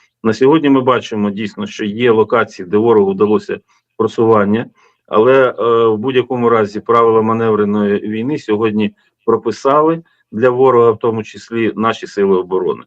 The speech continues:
Е, ворог воює, нагадаю, на території Російської Федерації. Уже плюс-плюс.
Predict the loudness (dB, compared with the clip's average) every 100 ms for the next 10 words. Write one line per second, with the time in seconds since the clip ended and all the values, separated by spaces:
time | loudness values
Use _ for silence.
0 | _ _ _ _ -8 -4 -2 -2 2 2
1 | 2 0 0 0 0 -2 0 0 2 2
2 | 0 -2 -2 -2 0 0 0 -4 -6 -12
3 | -8 -8 -6 -4 -4 -6 _ -20 -12 -2
4 | -2 0 0 -2 -4 -2 -2